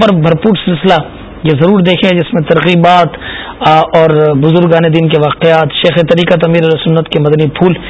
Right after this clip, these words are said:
اس میں موجود تھے۔ اللہ تبارک و تعالی ہم سب کو نیک بنا دے، کہ نیک بننے کا نسخہ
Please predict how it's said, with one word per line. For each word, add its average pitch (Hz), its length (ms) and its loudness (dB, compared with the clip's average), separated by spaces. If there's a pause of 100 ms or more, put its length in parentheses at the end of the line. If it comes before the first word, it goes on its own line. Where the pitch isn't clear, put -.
(300)
اس - 140 -12
میں 151 80 2
موجود 147 340 0
تھے۔ 160 100 2 (460)
اللہ 160 180 2
تبارک 151 460 0
و 143 80 0
تعالی 151 300 0 (300)
ہم 143 60 -2 (100)
سب 143 140 -4
کو 143 100 -2
نیک 160 180 2
بنا 170 260 2
دے، 160 120 2 (400)
کہ 143 100 -2
نیک 165 200 2
بننے 160 300 2
کا 156 180 0
نسخہ 160 320 0